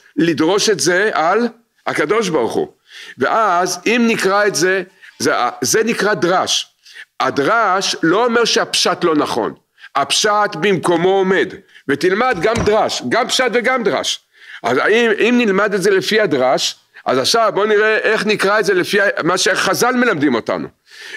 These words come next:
"ותעמוד אסתר נוכח חצר בית המלך, בית הקדוש ברוך הוא הפנימית." אומרים המפרשים, מה זה ח-, מה זה החצר הפנימית של הקדוש ברוך הוא? מה זה? קודש הקודשים. ו-, "ותראה את המלך יושב על כיסא מלכותו, ותראה את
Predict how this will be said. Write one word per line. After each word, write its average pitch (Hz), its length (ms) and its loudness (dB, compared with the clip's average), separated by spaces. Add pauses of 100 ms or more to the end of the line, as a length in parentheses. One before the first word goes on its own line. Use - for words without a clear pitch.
"ותעמוד 180 640 2
אסתר 208 380 0
נוכח 214 260 0
חצר 202 440 0
בית - 240 -2
המלך, 196 520 0
בית 180 200 -2
הקדוש 190 340 0
ברוך 190 140 -2
הוא 190 80 2
הפנימית." 190 500 0 (400)
אומרים 202 280 0
המפרשים, 208 560 0
מה 208 140 2
זה 226 100 0
ח-, 190 240 -2
מה 196 160 0
זה 226 120 0
החצר 196 400 -2
הפנימית 151 500 -2 (100)
של 160 160 0
הקדוש 127 340 0
ברוך 120 220 -2
הוא? 143 140 2
מה 180 120 0
זה? 143 220 0 (560)
קודש 196 320 2
הקודשים. 214 560 0 (960)
ו-, 139 220 2
"ותראה 175 480 2
את - 80 -2
המלך 208 420 2
יושב 208 280 2
על 208 100 0
כיסא 196 240 0
מלכותו, 208 600 0
ותראה 196 380 0
את 208 140 -2